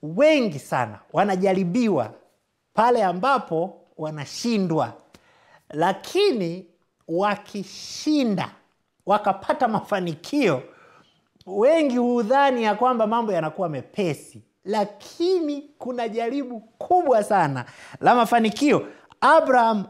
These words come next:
analishindaje ili jaribu la mafanikio? Analishindaje?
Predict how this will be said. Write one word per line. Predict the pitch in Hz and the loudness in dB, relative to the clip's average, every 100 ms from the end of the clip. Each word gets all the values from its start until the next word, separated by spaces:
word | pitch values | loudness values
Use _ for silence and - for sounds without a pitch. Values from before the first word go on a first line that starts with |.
| - | 0
analishindaje | 226 240 233 226 - 233 220 226 320 320 226 185 156 | 2 2 0 0 0 -2 2 4 6 4 4 2 2
ili | 156 208 214 190 | -2 -2 -2 0
jaribu | 165 170 180 185 143 135 135 _ _ | 0 2 2 0 -2 -4 -8 _ _
la | 139 143 147 | -2 2 2
mafanikio? | 135 - 123 123 - 240 302 302 185 - - - _ _ _ _ _ - | 0 0 -2 -2 -6 0 4 6 4 2 -10 -20 _ _ _ _ _ 0
Analishindaje? | 196 226 208 202 175 - 147 135 120 113 | 4 6 4 2 0 -4 -4 -4 -6 -10